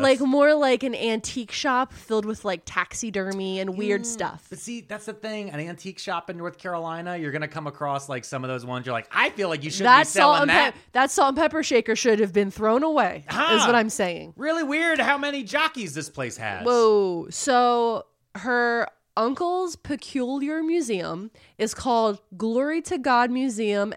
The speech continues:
Speaker 1: of natural wonders, curiosity, and taxidermy.
Speaker 2: I don't like this.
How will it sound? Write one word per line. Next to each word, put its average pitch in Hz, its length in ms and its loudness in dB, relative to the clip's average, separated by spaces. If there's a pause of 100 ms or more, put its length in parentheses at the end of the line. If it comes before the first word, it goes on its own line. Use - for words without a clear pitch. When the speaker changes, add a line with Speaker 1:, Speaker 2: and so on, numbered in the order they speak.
(340)
Speaker 1:
of 208 240 2
natural 202 460 -2
wonders, 202 440 -2
curiosity, 202 760 -4
and 226 100 -4
taxidermy. 165 760 -8 (720)
Speaker 2:
I 202 120 4
don't 214 140 -2
like 196 200 -6
this. 147 540 -6